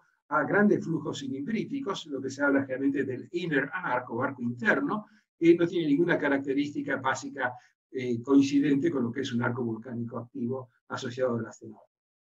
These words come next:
Aquí en este mapa podemos ver cómo los diferentes segmentos se han horizontalizado y cómo han retrocedido después de la horizontalización.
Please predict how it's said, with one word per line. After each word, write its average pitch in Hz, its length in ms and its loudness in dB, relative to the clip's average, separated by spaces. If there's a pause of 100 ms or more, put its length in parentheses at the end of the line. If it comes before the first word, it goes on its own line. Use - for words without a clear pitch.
(200)
Aquí 180 240 4
en 175 80 12
este 151 480 2
mapa 160 320 4
podemos 143 340 4
ver 165 160 10
cómo 170 280 0
los 139 100 6
diferentes 160 480 -2
segmentos 156 500 -4
se 135 80 -10
han 139 80 -6
horizontalizado 143 1000 -2 (240)
y 143 100 -8
cómo 165 240 2
han 160 100 8
retrocedido 147 600 -2
después 139 260 -2
de 135 60 -4
la 131 60 -2
horizontalización. 117 880 -8